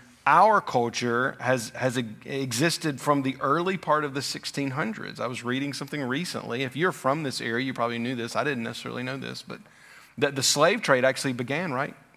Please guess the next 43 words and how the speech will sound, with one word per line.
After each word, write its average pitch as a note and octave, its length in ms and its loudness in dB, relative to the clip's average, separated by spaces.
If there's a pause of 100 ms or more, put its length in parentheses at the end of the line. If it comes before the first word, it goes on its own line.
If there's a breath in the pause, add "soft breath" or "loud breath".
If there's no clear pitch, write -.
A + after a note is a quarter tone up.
I B2+ 120 0
mean, C3 140 -4
right C3+ 180 -2
up - 120 -12
here. F#3 200 -8
It - 120 -18
was, - 280 -10
what, A#2+ 180 -8
in A#2+ 140 -6
Hampton, C#3 420 0
Virginia, D3 500 0 (540 loud breath)
uh, A#2 380 4
in, B2 340 0
in, A#2 400 -2
um, A2 380 -2 (240)
the A#2+ 220 -2
early B2+ 240 0
sixteen C#3 440 -4
hundreds, C3+ 480 -4
the, A#2 100 -2
the A2+ 180 -4
first - 680 0
person, C#3+ 320 2
there B2+ 100 2
was B2 120 0
already C#3+ 280 10
slavery C#3 500 2
that B2+ 140 -2
existed B2+ 460 -4
in A#2+ 60 -6
the A#2+ 60 -4
United A#2+ 260 -2
States, B2 280 -4
but A2 120 -10
that B2 120 0
was, B2+ 200 -6
like, A#2 140 -4
the A#2 100 -12
first C#3+ 380 -4
time C3+ 220 2
a A#2+ 60 -4
slave B2+ 360 -2
ship, C3 280 -2